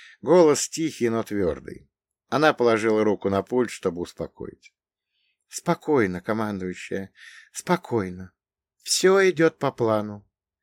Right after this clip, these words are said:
Мы над континентом Румих. Внизу джунгли, всё получилось. Побочным эффектом стал выход приборов из строя. Не самая высокая цена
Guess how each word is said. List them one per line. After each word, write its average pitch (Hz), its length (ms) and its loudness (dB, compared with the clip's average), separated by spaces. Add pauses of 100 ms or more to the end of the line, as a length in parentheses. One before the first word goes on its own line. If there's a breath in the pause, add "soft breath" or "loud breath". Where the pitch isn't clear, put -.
(340 soft breath)
Мы 190 280 4
над 170 200 2
континентом 165 800 0
Румих. 104 500 -2 (380 loud breath)
Внизу 175 360 4
джунгли, 117 580 0
всё 185 240 0
получилось. 123 760 -2 (500 soft breath)
Побочным 185 600 6
эффектом 160 500 4
стал 151 300 6
выход 156 360 2
приборов 131 500 0
из 117 80 -8
строя. 98 520 0 (560)
Не 190 200 0
самая 135 560 6
высокая 120 460 0
цена 120 480 0